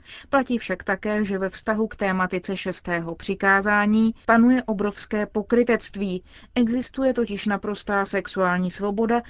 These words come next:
a reklama používá sexuální motivy dokonce i ve spojení s dětmi. Bývalý milánský arcibiskup dále řekl,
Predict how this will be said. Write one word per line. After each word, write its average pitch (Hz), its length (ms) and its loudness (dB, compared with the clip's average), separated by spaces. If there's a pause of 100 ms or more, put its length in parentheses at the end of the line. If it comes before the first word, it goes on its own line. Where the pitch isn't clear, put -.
(100)
a 254 140 0
reklama 226 440 0
používá 214 560 0
sexuální 190 640 -2
motivy 214 440 0
dokonce 208 460 -2
i 202 160 -4
ve 175 120 -2
spojení 196 500 -4
s 180 80 -8
dětmi. 190 460 -2 (540)
Bývalý 214 480 2
milánský 180 580 -2
arcibiskup 196 680 -4
dále 185 340 0
řekl, 196 320 0